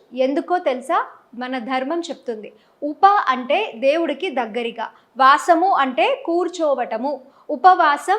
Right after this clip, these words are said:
ఈశ్వరానుగ్రహం కోసం. ఈశ్వరానుగ్రహమే ప్రసాదం. ప్రసాదమునకు ఈశ్వరానుగ్రహం ప్రసాద రూపంలో మీకు ఇస్తారు.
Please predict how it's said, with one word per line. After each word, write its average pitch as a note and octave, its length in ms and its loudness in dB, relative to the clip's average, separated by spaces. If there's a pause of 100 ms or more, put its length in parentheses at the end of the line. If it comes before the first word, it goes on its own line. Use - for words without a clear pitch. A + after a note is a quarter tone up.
(140)
ఈశ్వరానుగ్రహం D4+ 1120 -4
కోసం. A#3+ 440 0 (340)
ఈశ్వరానుగ్రహమే D#4 920 0
ప్రసాదం. A#3 560 -6 (360)
ప్రసాదమునకు E4+ 960 0
ఈశ్వరానుగ్రహం D#4 920 -2
ప్రసాద E4+ 540 -4
రూపంలో C4 560 -4
మీకు C#4+ 280 -6
ఇస్తారు. A#3+ 440 -6